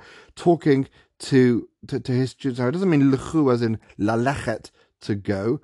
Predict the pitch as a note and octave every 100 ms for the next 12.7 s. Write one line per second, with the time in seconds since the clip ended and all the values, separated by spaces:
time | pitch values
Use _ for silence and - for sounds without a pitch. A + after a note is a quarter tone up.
0 | _ _ _ G#3+ A#3+ C4+ - D#3+ C#3+ -
1 | G3 F#3+ - E3 C#3+ - F2+ D#2 _ _
2 | _ _ _ _ _ - G#3 F#3+ E3+ D3
3 | B2+ A#2+ G#2 F#2 A#2 D#3 A#3 A3 G3 -
4 | B2+ - D#3 D3 - _ _ _ - D#3+
5 | C#3+ C3+ C3 A#2+ A2+ - F#2 F#2 _ _
6 | - F#3+ A3+ G#3+ F#3+ D#3 C#3+ - E3 B2
7 | C#3 C3 B2+ _ _ _ G2+ G#2 A2+ -
8 | C#3+ C3 C#3 C#3+ B2+ A2+ - - F#3+ -
9 | D3 A#2 C3+ A2+ A#2 A3 F#3 E3+ D3 C#3
10 | B2+ - A#2 A2 D#3 F3 D3 C3 _ _
11 | _ - D#3 C3 B2 _ _ - - D#3
12 | D3 B2+ A#2 A2+ - F#2 -